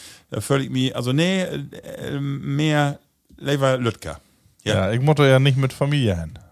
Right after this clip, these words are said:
Speaker 2: Ne, dann,
Speaker 1: Ja.
Speaker 2: also, das, das würd ich, äh, würd ich mir anders entscheiden. Aber
Speaker 1: Ja.
Speaker 2: so, äh, wenn ich da so alleine einfach so als Student unterwegs, dann ist das für mich klar.
Speaker 1: Ja.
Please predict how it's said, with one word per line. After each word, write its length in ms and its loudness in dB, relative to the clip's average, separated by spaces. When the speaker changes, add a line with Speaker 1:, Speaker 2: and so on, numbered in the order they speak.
Speaker 2:
Ne, 220 4
dann, 180 4
Speaker 1:
Ja. 140 0
Speaker 2:
also, 200 4
das, 280 2
das 220 4
würd 340 4
ich, 80 -12
äh, 440 2
würd 200 2
ich 40 -2
mir 120 2
anders 180 -2
entscheiden. 560 -8
Aber 100 -2
Speaker 1:
Ja. 140 6
Speaker 2:
so, 480 2
äh, 160 -4
wenn 200 4
ich 40 -8
da 200 4
so 260 0
alleine 460 2
einfach 300 -2
so 260 -2
als 220 0
Student 360 -2
unterwegs, 680 -2
dann 220 -6
ist 180 -10
das 100 -10
für 140 -6
mich 240 -6
klar. 400 -2
Speaker 1:
Ja. 220 -8